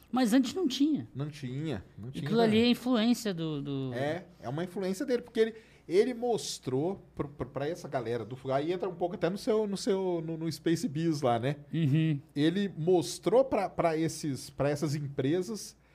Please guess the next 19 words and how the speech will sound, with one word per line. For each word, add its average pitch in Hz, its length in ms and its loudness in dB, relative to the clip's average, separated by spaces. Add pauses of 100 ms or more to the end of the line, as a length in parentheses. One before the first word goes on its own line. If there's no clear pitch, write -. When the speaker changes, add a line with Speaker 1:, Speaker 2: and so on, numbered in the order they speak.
(220)
Speaker 2:
que 170 80 2
você 180 580 2
ter 156 540 4 (180)
esse, 139 400 -4
esse 143 200 -2
marketing, 143 580 -4
né? 185 220 0 (320)
Você 135 200 2
tá 185 200 2
ali 175 240 0
pro 180 160 0
público, 147 400 -2
mostrando 165 580 -2
pro 151 140 -6
público, 180 560 -2 (420)
você 170 340 4
ganha 180 400 4
confiança, 254 640 2
né? 190 160 0